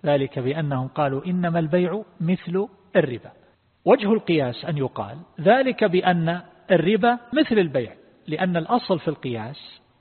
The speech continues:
هو إلحاق فرع مختلف فيه بأصل ثابت في حكم، اللي هو التحريم مثلًا أو الحل،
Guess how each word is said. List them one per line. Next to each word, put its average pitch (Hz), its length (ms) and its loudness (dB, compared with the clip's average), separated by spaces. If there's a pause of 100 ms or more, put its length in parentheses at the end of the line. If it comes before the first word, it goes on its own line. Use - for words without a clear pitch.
(120)
هو 196 120 2
إلحاق 208 540 -2
فرع 151 420 0
مختلف 160 420 -2
فيه 156 220 -10 (400)
بأصل 202 520 2 (400)
ثابت - 480 2 (600)
في 175 180 0
حكم، 254 580 2 (280)
اللي 139 100 -6
هو 139 60 0
التحريم 156 460 0
مثلًا 139 480 -4
أو 117 260 -10
الحل، 151 520 -4